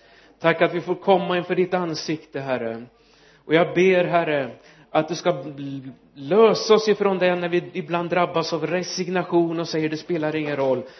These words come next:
Låt oss få se, Herre, dina vägar. Tala, Herre,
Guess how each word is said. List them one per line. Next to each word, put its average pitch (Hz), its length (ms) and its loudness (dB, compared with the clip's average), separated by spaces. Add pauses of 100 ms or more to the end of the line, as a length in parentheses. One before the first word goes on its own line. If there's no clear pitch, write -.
(120)
Låt 220 300 6
oss - 140 -2
få 190 100 -2
se, 190 360 0
Herre, 135 500 2 (400)
dina 208 320 0
vägar. 123 580 -2 (360)
Tala, 196 420 4
Herre, 123 480 -2